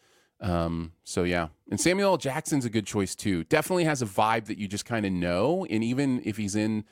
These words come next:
bad stuff, you're like, "Oh, but, s-, you know, Samuel's great." So they're just kinda some of those actors that it's just like,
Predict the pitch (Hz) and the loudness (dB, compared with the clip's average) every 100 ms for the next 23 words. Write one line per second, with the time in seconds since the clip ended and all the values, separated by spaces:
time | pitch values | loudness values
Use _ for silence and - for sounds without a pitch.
0 | _ - 104 107 - 107 120 110 95 92 | _ -2 0 2 0 0 2 2 2 0
1 | 85 78 - _ - - - 85 76 - | 0 -2 -10 _ -12 -8 -4 -2 -4 -6
2 | - 101 92 78 - 85 73 - _ _ | -4 -2 -2 -4 -4 -4 -4 -6 _ _
3 | - - 82 82 - _ _ - 175 175 | -10 -2 -2 -2 -8 _ _ -2 0 2
4 | 254 - 202 208 - 185 208 214 185 214 | -2 0 0 0 -2 0 2 2 2 0
5 | - 127 104 - - _ 113 117 113 104 | 0 -2 -2 -8 -16 _ 0 2 2 0
6 | - 131 - 123 | -2 -2 0 0